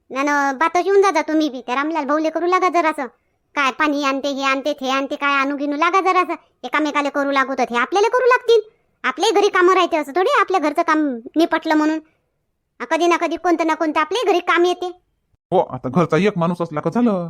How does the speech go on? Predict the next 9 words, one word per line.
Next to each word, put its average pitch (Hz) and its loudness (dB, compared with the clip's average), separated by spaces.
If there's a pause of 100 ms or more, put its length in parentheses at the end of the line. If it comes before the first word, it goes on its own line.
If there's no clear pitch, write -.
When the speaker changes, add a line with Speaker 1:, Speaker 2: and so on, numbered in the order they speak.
(120)
Speaker 2:
सारेचे 175 -2
सारेचा 190 2
गोल्या 165 0
इथं 202 4
करू 208 0
लागन 185 2
ना. 175 -2 (500)
सारेचे 175 -2
सारेच 190 0